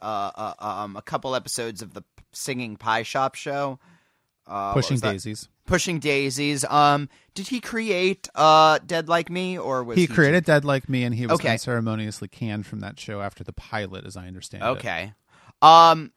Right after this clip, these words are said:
Speaker 2: Look, I'm not saying that
Speaker 1: No,
Speaker 2: that
Speaker 1: no,
Speaker 2: Brian
Speaker 1: no.
Speaker 2: Fuller would have done a great job. I mean, he's certainly
Speaker 1: Mm.
Speaker 2: the type of person that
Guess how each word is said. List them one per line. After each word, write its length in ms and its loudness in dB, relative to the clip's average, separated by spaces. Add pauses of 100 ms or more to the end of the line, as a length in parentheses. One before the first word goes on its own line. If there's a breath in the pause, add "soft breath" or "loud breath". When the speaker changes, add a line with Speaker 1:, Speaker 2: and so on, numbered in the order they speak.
(140)
Speaker 2:
Look, 160 12
I'm 120 4
not 240 0
saying 340 0
that 140 0
Speaker 1:
No, 80 10
Speaker 2:
that 60 6
Speaker 1:
no, 80 6
Speaker 2:
Brian 160 6
Speaker 1:
no. 60 -6
Speaker 2:
Fuller 260 -4
would 140 -6
have 100 -6
done 160 -6
a 60 -10
great 260 -12
job. 420 -2
I 80 -6
mean, 220 -6
he's 260 -12
certainly 400 -6
Speaker 1:
Mm. 40 -8
Speaker 2:
the 60 -10
type 240 -4
of 140 -14
person 400 -6
that 300 -6